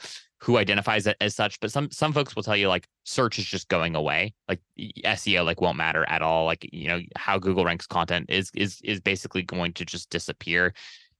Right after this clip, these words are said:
as we all just transition to communicating with, uh, A I agents for our respective needs. And, you know, I'm sure that there's a world in which that, that ends up happening. I think that that's probably still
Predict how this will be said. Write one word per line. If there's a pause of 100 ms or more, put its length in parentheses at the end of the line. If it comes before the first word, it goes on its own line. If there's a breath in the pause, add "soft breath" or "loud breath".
(340)
as
we
all
just
transition
to
communicating
with, (100)
uh,
A
I
agents (100)
for
our
respective
needs. (680 loud breath)
And, (220)
you
know, (340)
I'm
sure
that
there's
a
world
in
which
that, (120)
that
ends
up
happening. (120)
I
think
that
that's
probably
still